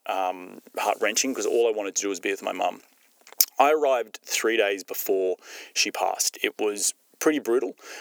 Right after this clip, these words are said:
Um, I, I'm glad I got to see her, but she wasn't in a state that I was, you know, um, uh, she, she, she, she was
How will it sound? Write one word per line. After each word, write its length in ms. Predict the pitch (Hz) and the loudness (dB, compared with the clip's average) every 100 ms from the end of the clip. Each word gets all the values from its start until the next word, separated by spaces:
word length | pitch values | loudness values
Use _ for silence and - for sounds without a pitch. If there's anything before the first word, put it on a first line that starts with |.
| - | -4
Um, 640 | - 101 104 104 101 101 - _ _ _ _ _ _ - 104 - - 143 - | 0 2 2 0 -2 -10 -12 _ _ _ _ _ _ -14 -14 -12 -4 -2 2
I, 120 | 117 - | 0 2
I'm 200 | 110 107 | -2 0
glad 320 | 110 113 123 | 2 4 4
I 100 | 113 | 2
got 160 | 117 | -2
to 100 | - | 0
see 220 | 107 127 131 | 0 2 2
her, 160 | 156 | 2
but 200 | 143 113 | 2 0
she 140 | - 135 | 0 2
wasn't 300 | 156 147 135 | 2 2 -4
in 80 | |
a 40 | 107 | 0
state 380 | - 117 104 - | 2 2 2 0
that 80 | |
I 160 | 104 101 | 2 2
was, 400 | 98 95 80 - _ | 2 0 0 -2 _
you 80 | 107 | -2
know, 180 | 95 87 - - - - | 0 0 -6 -18 -18 -6
um, 720 | 92 92 90 90 87 - - - | -2 0 -2 -4 -12 -12 -10 -4
uh, 80 | - - - - - | -4 -4 -16 -18 -2
she, 180 | - - | 2 4
she, 220 | - - | 4 2
she, 220 | - 123 110 | 2 0 0
she 160 | - | -2
was 140 | 107 | -2